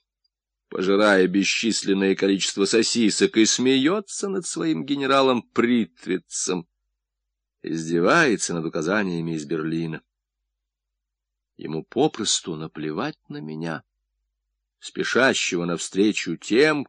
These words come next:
каннам, которые готовятся нашей армии.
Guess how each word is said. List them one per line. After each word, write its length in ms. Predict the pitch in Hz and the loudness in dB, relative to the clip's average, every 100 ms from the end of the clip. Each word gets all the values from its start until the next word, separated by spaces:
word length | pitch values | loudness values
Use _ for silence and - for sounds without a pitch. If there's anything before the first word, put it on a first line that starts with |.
| _ | _
каннам, 680 | - 98 120 127 107 101 104 - | -2 0 2 0 -2 -4 -6 -8
которые 480 | 78 73 80 80 | -10 -6 -4 -4
готовятся 720 | 76 80 - 120 120 - - | -4 -8 -4 -4 -4 -6 -8
нашей 460 | 95 85 85 - 80 | -8 -8 -8 -8 -10
армии. 460 | - 85 78 78 | -8 -10 -10 -12